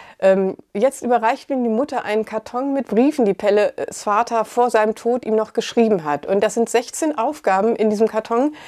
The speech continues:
die Pelle erledigen soll. Zum Beispiel seiner Mutter ein Kleid kaufen und mit ihr abends mal essen gehen, ausgehen. Und, ähm, Pelle ist am Anfang etwas irritiert, macht das dann aber und entdeckt irgendwie so wieder auch, wie langsam wieder Farbe in sein Leben kommt, das vorher doch sehr von der Trauer bestimmt war.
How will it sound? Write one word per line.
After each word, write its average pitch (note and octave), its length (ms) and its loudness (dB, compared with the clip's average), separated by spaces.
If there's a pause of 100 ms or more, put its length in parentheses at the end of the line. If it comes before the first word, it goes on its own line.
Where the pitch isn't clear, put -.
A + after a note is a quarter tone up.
(340)
die A#3 200 4
Pelle B3 280 2
erledigen A#3 580 0
soll. E3 380 2
Zum - 160 -8
Beispiel B3 580 2
seiner A#3 240 0
Mutter A#3+ 260 0
ein A3 140 2
Kleid B3 400 0
kaufen A3+ 400 0
und G#3+ 100 0
mit G#3+ 200 0
ihr A3 240 2
abends G#3 320 -4
mal G3+ 160 -6
essen G3 300 0
gehen, D3+ 260 -2
ausgehen. E3+ 580 -2 (520)
Und, G#3 380 2
ähm, G#3+ 280 0
Pelle A#3+ 260 2
ist - 140 0
am A#3 100 2
Anfang B3 240 -2
etwas A3 240 -2
irritiert, B3 500 2
macht A#3 240 2
das B3 140 -2
dann A3 180 2
aber G#3+ 360 0
und G#3 160 2
entdeckt G#3 480 0
irgendwie G#3+ 340 2
so G3+ 400 4
wieder A3 320 2
auch, G#3+ 160 -2
wie A3 140 2
langsam A3+ 400 0
wieder A3 160 2
Farbe G#3+ 340 0
in F3+ 140 0
sein F3 180 -2
Leben F3 240 2
kommt, F#3+ 320 0
das F#3+ 180 0
vorher G#3 400 2
doch G3+ 280 -4
sehr G#3 260 2
von A3 180 -6
der G3+ 120 -2
Trauer F#3 320 2
bestimmt E3 500 -2
war. D3+ 220 0